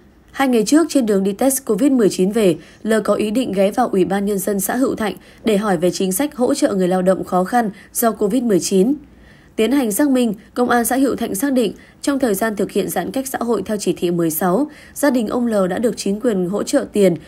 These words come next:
gạo, nhu yếu phẩm, chứ không bị đói như nội dung ông L viết trên tấm bảng. Làm việc với công an, ông L thừa nhận do thiếu hiểu biết nên ghi thông tin sai sự thật, chỉ mục đích cho vui chứ không có ý định nào khác.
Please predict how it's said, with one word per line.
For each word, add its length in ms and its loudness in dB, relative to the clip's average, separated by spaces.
gạo, 300 0
nhu 160 0
yếu 160 2
phẩm, 260 2
chứ 140 -2
không 180 0
bị 140 0
đói 240 2
như 120 2
nội 200 0
dung 180 -2
ông 180 0
L 80 4
viết 180 0
trên 240 -2
tấm 180 0
bảng. 240 2
Làm 200 4
việc 140 -2
với 120 -2
công 200 0
an, 220 -2
ông 180 -2
L 80 0
thừa 100 0
nhận 260 2
do 180 2
thiếu 200 0
hiểu 180 4
biết 220 0
nên 160 0
ghi 140 -2
thông 240 -4
tin 220 -2
sai 180 0
sự 160 -2
thật, 220 0
chỉ 180 -4
mục 180 -2
đích 180 2
cho 180 2
vui 340 0
chứ 140 -2
không 180 0
có 100 0
ý 160 -2
định 200 -2
nào 140 0
khác. 300 0